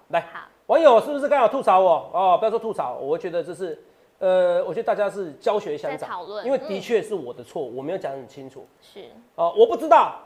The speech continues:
Speaker 1: 哦，他说十一月，他说十一月怎么样？上涨十一年，下跌九年，他说做数据嘛。
Speaker 2: 对。
Speaker 1: 哦，然后网友说，哦，没有人在十一月做空的啊，闲聊文的图啊，那应该就是我了。
Speaker 2: 对。
Speaker 1: 好，来，我们来看一下。来，我问你们很好啊。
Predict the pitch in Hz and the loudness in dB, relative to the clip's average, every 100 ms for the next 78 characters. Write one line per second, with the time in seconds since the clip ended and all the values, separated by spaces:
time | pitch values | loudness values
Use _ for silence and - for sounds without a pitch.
0 | _ - 208 254 285 - 240 247 277 285 | _ -4 -2 0 -2 -4 -12 -8 2 2
1 | 190 - - - 220 233 214 233 254 262 | 2 -4 -20 -4 -2 -2 -6 -12 -2 -2
2 | 160 208 175 - - _ _ 311 233 175 | 2 0 0 -6 -20 _ _ 0 0 -2
3 | 160 165 - 196 208 247 202 151 151 - | -4 -12 -16 -12 -8 -4 -4 -4 -8 -4
4 | 247 175 165 160 135 123 123 - _ 156 | -4 -2 -6 -8 -10 -12 -14 -20 _ -6
5 | 180 185 - 170 185 143 117 - _ 262 | -6 -8 -8 -12 -12 -14 -14 -18 _ -16
6 | 214 - 156 160 151 135 131 131 160 180 | -16 -8 -2 0 0 -2 -2 -2 -4 -2
7 | 175 214 165 196 208 - - _ _ - | -2 -2 -2 -2 -2 -4 -18 _ _ -2
8 | 175 170 226 330 277 294 262 262 262 226 | 0 0 0 4 6 6 2 -6 -2 0
9 | 208 185 143 - 185 185 180 165 160 160 | 0 -2 -6 -8 -4 -2 -2 -4 -8 -10
10 | 127 120 139 165 160 156 151 107 - - | -14 -10 -8 -8 -8 -8 -10 -10 -14 -16
11 | 254 285 285 190 143 135 160 127 131 117 | -16 -12 -10 -8 -8 -10 -12 -10 -12 -12
12 | _ - 165 - _ - 165 180 143 151 | _ -10 -10 -10 _ -10 -6 -6 -6 -6
13 | 123 117 | -6 -8